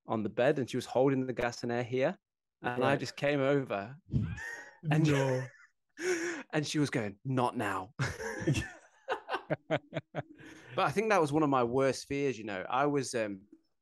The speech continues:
Speaker 1: we were in the hospital, and I had a really blocked nose. And I
Speaker 2: Oh,
Speaker 1: said,
Speaker 2: okay.
Speaker 1: "I'm just gonna go to the pharmacy," 'cause the, the room was quite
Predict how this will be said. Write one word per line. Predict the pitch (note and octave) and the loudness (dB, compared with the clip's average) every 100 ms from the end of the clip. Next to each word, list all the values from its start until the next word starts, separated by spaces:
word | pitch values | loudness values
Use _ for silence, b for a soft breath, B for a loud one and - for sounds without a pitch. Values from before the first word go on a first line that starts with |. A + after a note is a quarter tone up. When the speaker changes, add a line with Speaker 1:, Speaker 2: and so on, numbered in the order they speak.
| _ - | _ -4
Speaker 1:
we | C#3 | 2
were | F#3+ | 4
in | E3+ | 4
the | |
hospital, | D#3 D#3+ C3+ F#2+ | 2 -2 -2 -4
and | |
I | A2+ | 0
had | B2+ | 0
a | |
really | B2 C3+ A#2 | 0 -2 -2
blocked | B2+ A#2 - | -6 -10 -6
nose. | G2+ A#2+ E3 - _ _ _ _ | -2 0 -2 -6 _ _ _ _
And | A2+ A2+ A2+ | -12 -6 -4
I | |
Speaker 2:
Oh, | |
Speaker 1:
said, | A2 A#2 A2+ | -4 -2 -2
Speaker 2:
okay. | G2+ | -4
Speaker 1:
"I'm | |
just | D#3 | -4
gonna | - F#3 | 0 2
go | F3 E3 | 4 0
to | D3 | -2
the | C#3+ | -4
pharmacy," | D3 C3+ A#2 - - | 0 0 0 -8 -10
'cause | C3 B2+ | -8 -6
the, | B2+ C#3 | -6 -4
the | C3+ | 0
room | E3+ E3 | 2 2
was | - | 0
quite | B2+ | 0